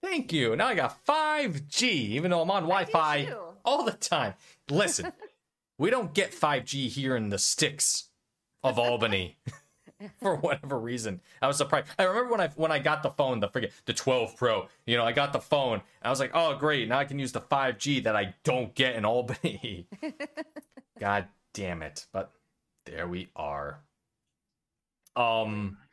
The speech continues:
Speaker 2: Is that what five G means, that you're on Wi-Fi all the time?
Speaker 1: Oh, no, no, no. Just five G is
Speaker 2: Oh.
Speaker 1: just, it's a faster, uh,
Speaker 2: Yeah, yeah, yeah.
Speaker 1: when you're off Wi-Fi.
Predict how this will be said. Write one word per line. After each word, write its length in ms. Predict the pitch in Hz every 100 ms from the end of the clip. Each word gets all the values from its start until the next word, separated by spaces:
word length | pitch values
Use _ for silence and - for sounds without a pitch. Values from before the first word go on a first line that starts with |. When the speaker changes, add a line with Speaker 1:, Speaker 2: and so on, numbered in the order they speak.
| _ -
Speaker 2:
Is 120 | 233
that 120 | 320
what 160 | 440 466
five 200 | 233 262
G 140 | 330
means, 240 | 330 392 359
that 120 | 214
you're 120 | 214
on 80 | 190
Wi-Fi 360 | 185 190 220 202
all 100 | 185
the 80 | 180
time? 260 | 151 185 381 _ - -
Speaker 1:
Oh, 120 | 143
no, 140 | 139 123
no, 140 | 113
no. 240 | 101 87 82
Just 220 | 123 -
five 220 | 147 135
G 120 | 127 123
is 100 | -
Speaker 2:
Oh. 40 |
Speaker 1:
just, 200 | 117 -
it's 120 | 95
a 60 | 90
faster, 680 | - 110 - - 95 87 - _ _ _
uh, 180 | 98 85
Speaker 2:
Yeah, 100 | -
yeah, 160 | 165 135
yeah. 160 | 117 -
Speaker 1:
when 120 | 135
you're 140 | 110 110
off 240 | 104 -
Wi-Fi. 460 | 80 73 - 76